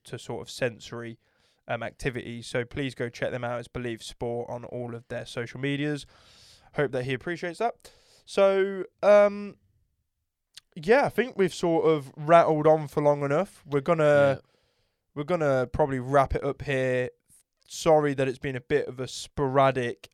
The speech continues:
Speaker 1: and a bit of a all over here podcast, but
Speaker 2: Yeah,
Speaker 1: it's
Speaker 2: but
Speaker 1: been
Speaker 2: that,
Speaker 1: six weeks.
Speaker 2: you guys are used to that type of stuff. We keep it raw, we keep it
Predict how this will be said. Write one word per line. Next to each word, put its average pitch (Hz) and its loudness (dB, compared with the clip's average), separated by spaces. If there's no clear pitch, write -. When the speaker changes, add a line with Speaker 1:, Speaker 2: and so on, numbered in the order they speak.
Speaker 1:
and 135 0
a 123 -4
bit 147 0
of 127 -8
a 120 2
all 143 2
over 135 4
here 117 -6
podcast, 135 -4
but 151 -2
Speaker 2:
Yeah, 143 -2
Speaker 1:
it's - -4
Speaker 2:
but 135 -2
Speaker 1:
been 156 0
Speaker 2:
that, - -4
Speaker 1:
six - -8
weeks. 147 -4
Speaker 2:
you 147 -2
guys 139 2
are 117 -4
used 110 -6
to 110 -16
that 101 -10
type 113 -10
of 104 -14
stuff. 113 -8
We 120 -8
keep 135 -2
it 131 2
raw, 131 0
we 123 -2
keep 123 -6
it - -6